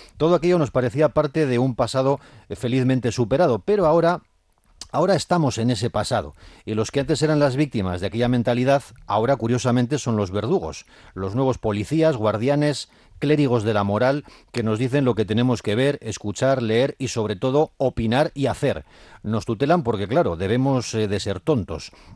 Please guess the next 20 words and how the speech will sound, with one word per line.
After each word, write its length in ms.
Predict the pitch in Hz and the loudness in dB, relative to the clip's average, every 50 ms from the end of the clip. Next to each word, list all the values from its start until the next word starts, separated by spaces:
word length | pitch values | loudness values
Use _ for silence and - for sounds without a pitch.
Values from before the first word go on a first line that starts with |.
| - - | -18 -14
Y 80 | - | -10
quieres 200 | 98 135 143 131 | -6 -4 -2 0
ver 120 | 135 151 139 | 2 2 2
una 180 | 143 139 120 | 2 2 0
película 320 | 101 127 139 123 135 131 135 | 0 -2 -2 0 0 0 2
en 100 | 131 104 | 2 0
tu 140 | 135 135 | 0 -2
casa, 280 | 110 - 156 143 - 160 | 0 0 0 0 0 0
en 40 | 139 | 0
una 220 | 120 120 117 110 | 0 0 0 0
plataforma, 640 | 117 113 98 120 113 - 123 131 127 131 135 139 123 | 0 -2 0 -2 -2 0 0 0 2 2 0 0 -2
Disney 320 | 104 110 104 110 107 104 | -4 -2 -2 -2 -2 -2
Plus 320 | 87 - 131 143 135 113 107 | -2 -4 -4 -4 -4 -4 -4
o 100 | 101 87 | -6 -4
Plus 300 | - 127 127 131 110 117 | -2 0 0 0 0 -2
o 100 | 104 92 | -4 -4
como 180 | 104 98 101 | -2 -2 -2
se 140 | 101 - 110 | -2 -4 -4
diga 180 | 113 123 120 117 | -2 0 2 2
ahora, 300 | 117 131 131 139 143 | 2 4 2 0 -2